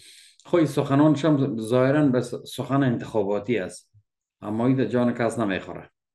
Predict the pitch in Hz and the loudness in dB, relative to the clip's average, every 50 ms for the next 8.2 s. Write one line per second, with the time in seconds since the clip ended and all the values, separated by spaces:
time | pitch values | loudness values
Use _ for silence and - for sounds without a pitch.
0 | _ _ _ _ _ _ _ _ _ _ _ _ _ _ _ _ _ _ _ _ | _ _ _ _ _ _ _ _ _ _ _ _ _ _ _ _ _ _ _ _
1 | _ _ _ _ _ _ _ _ _ _ _ _ _ _ _ _ _ _ - 120 | _ _ _ _ _ _ _ _ _ _ _ _ _ _ _ _ _ _ -6 -4
2 | 117 98 117 120 127 143 147 143 135 - - - 110 117 120 131 135 131 127 123 | -2 0 2 4 6 6 4 4 0 -8 -10 -8 -6 -2 0 0 0 2 2 0
3 | 110 104 101 110 110 117 123 127 120 104 - - 117 120 - - 143 123 - - | 0 0 0 -2 0 0 0 0 0 -2 -6 -10 -10 -10 -6 -4 -4 -4 -2 -2
4 | 117 120 123 123 123 120 117 - 120 113 113 113 110 - - _ _ _ _ _ | -2 0 0 0 0 -2 -2 -4 -4 -2 -2 -4 -4 -8 -14 _ _ _ _ _
5 | _ - - 92 98 113 110 107 107 104 107 101 92 104 104 107 113 123 127 123 | _ -10 -8 -4 0 0 2 2 2 0 0 -2 0 0 0 0 0 0 0 0
6 | 113 95 104 104 92 104 107 113 123 127 127 - 107 110 95 92 95 95 104 110 | 0 0 0 -2 -2 -2 -2 -2 0 -2 -2 -2 -2 -4 -4 -6 -6 -4 -2 0
7 | 113 120 113 101 98 117 117 113 110 107 117 113 110 104 104 104 95 104 101 95 | 0 0 0 -2 -2 -4 -4 -4 -2 -2 -4 -4 -4 -4 -4 -4 -4 -6 -6 -6
8 | 98 101 - | -8 -10 -12